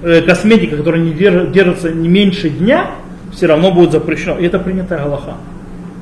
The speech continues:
Принятая галаха, в принципе, что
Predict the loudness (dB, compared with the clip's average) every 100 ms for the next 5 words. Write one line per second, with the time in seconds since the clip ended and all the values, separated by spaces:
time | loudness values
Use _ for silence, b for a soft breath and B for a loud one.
0 | -16 -16 -14 -14 -16 B B 0 2 4
1 | 4 6 4 4 4 2 2 0 2 2
2 | 2 -2 -2 -2 -2 -6 0 4 6 4
3 | -2